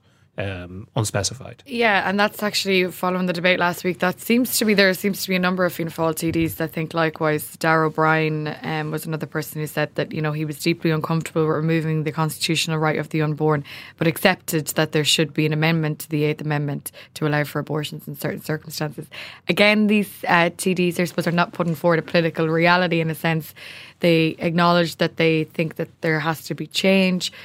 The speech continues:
Speaker 2: but they don't provide an explanation as to how that change will be provided for. And I think as we get into the thrust of the campaign properly, um, that those things will start to materialise, or certainly there'll be pressure on people to produce answers. But I, I, I,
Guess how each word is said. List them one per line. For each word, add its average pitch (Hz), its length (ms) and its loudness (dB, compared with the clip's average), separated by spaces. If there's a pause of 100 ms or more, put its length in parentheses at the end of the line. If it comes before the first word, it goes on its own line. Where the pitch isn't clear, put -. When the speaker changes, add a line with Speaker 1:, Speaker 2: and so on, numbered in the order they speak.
(300)
Speaker 2:
but - 340 -2
they 170 140 4
don't 170 340 0
provide 160 640 -2 (220)
an 165 100 -2
explanation 160 640 -6
as 147 120 -14
to 160 140 -6
how 151 180 -4
that 147 240 -8
change 151 340 -2
will 156 80 -2
be 156 160 -8
provided 156 580 -2
for. 156 220 0
And 156 100 -4
I 156 60 -4
think 160 220 -8
as 156 120 -14
we 170 60 0
get 170 160 0
into 170 160 -6
the 165 80 -10
thrust - 380 -6 (340)
of 165 120 -2
the 175 100 -2
campaign 170 720 0
properly, 170 520 0 (360)
um, 165 380 2
that - 200 2
those 175 220 2
things - 440 -2
will 165 140 0
start 160 300 2
to - 100 -6
materialise, 165 640 2
or 160 80 0
certainly 165 280 2
there'll 156 140 0
be 165 80 0
pressure 165 380 2
on 156 160 2 (260)
people 170 260 0
to - 120 -4
produce 165 400 0
answers. 170 400 0
But 180 180 2 (440)
I, 208 120 4
I, 196 280 4
I, 196 60 0